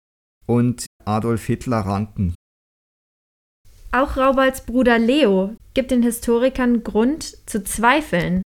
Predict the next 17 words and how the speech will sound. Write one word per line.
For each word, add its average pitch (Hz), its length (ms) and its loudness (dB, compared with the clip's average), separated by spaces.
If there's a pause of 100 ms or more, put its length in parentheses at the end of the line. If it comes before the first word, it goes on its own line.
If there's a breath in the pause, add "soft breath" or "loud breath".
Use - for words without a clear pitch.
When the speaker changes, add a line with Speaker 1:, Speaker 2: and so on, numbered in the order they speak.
(200)
Speaker 2:
dass 190 240 -2
Geli 196 320 2
sich 190 200 -4
selbst 185 360 -2
umbrachte. 175 680 -4 (580)
Er 247 160 4
war 285 120 6
noch 320 120 0
eine 311 340 0
Woche 311 220 0
zuvor 254 340 -2
mit 254 160 2
ihr 233 120 0
in 226 60 4
den 226 160 4
Bergen 226 360 4
gewandert 190 600 -2